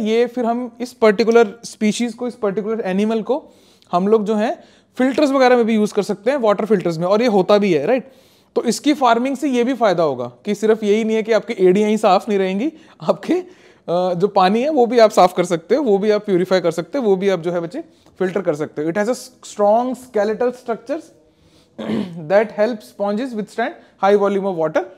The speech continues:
that flows through them, right? क्या फर्क है दोनों में? I have tried to compile for you guys that co-, corals are complex, many celled organisms,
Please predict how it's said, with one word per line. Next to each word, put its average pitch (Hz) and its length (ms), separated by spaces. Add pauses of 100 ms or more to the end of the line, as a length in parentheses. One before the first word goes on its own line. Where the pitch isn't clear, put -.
(840)
that 196 280
flows 185 260
through 147 200
them, 117 200
right? 165 200 (1000)
क्या 233 180
फर्क 294 300
है 311 60
दोनों 285 240
में? 311 100
I 269 120
have 254 140
tried 233 280
to 262 60
compile 214 460
for 233 160
you 240 160
guys 247 200
that 262 180
co-, 185 240
corals 208 380
are 247 120
complex, 214 600 (320)
many 208 360
celled 240 320
organisms, 220 640